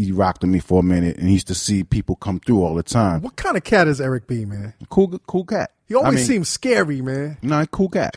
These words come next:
Speaker 1: cool cat, man. I mean, when we go way back, bef-, way before music.
Speaker 2: Right.
Speaker 1: You know, we
Speaker 2: You
Speaker 1: ain't
Speaker 2: grew, you grew up with Eric, man?
Speaker 1: I ain't grew up with him, but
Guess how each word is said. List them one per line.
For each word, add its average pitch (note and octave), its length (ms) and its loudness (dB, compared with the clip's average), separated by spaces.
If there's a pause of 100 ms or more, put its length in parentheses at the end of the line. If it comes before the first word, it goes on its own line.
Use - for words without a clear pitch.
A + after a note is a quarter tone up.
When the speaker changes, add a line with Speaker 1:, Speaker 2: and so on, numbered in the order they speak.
Speaker 1:
cool D#3+ 160 -2
cat, F#2+ 260 -4
man. D#2 180 -8 (540)
I F#2+ 40 -6
mean, G2+ 200 4
when A2+ 80 4
we C3+ 80 2
go A#2 100 4
way G#2+ 240 4
back, F#2+ 220 0
bef-, D#2 240 -8
way G#2+ 180 2
before G2+ 400 0
music. G2+ 480 0 (160)
Speaker 2:
Right. C#3+ 220 -2 (320)
Speaker 1:
You F#2 100 -6
know, E2+ 220 -2 (100)
we G2 140 -2
Speaker 2:
You F3+ 80 4
Speaker 1:
ain't - 80 0
Speaker 2:
grew, A3 200 2
you F3+ 80 0
grew F3+ 220 2
up A3 80 -4
with A#3 100 0
Eric, B3+ 280 -2
man? C4+ 160 -6
Speaker 1:
I D3+ 160 2
ain't E3+ 80 -2
grew E3 180 0
up D3 100 -2
with C#3+ 160 0
him, B2 120 0
but A2 260 0